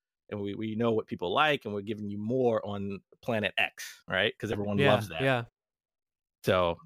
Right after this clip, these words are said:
Speaker 1: that's
Speaker 2: Not
Speaker 1: an
Speaker 2: a bad
Speaker 1: idea.
Speaker 2: idea. Not too bad, I like it. Yeah, we'll, we'll have to wait and see what, what the planets, uh, what other planets we get. They only went to one,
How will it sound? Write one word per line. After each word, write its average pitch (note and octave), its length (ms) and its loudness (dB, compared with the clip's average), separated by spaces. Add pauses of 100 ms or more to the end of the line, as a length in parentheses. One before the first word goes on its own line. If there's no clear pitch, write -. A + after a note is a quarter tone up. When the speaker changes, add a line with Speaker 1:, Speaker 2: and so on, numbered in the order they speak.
Speaker 1:
that's B2+ 180 2
Speaker 2:
Not A#2 40 2
Speaker 1:
an - 20 2
Speaker 2:
a G#2 40 2
bad F#2+ 180 4
Speaker 1:
idea. C#3 160 2
Speaker 2:
idea. E3+ 260 0 (1160)
Not C3+ 220 2
too F3 160 0
bad, F3+ 300 6
I C#3+ 60 4
like D3 260 2
it. B2 160 2
Yeah, C#3 300 6
we'll, C#3 240 2
we'll D3+ 160 2
have D#3+ 140 2
to D#3 60 -4
wait D3 160 2
and C#3 100 -4
see C#3+ 180 -4
what, C3 260 0
what C3 160 -4
the A2+ 80 -12
planets, C#3 480 -4
uh, B2 200 0
what C#3+ 140 2
other D#3 180 2
planets D#3+ 380 -4
we C3+ 80 -2
get. C3 300 4
They C3+ 180 2
only D#3 200 2
went D3 240 0
to C#3 200 -2
one, C#3 320 0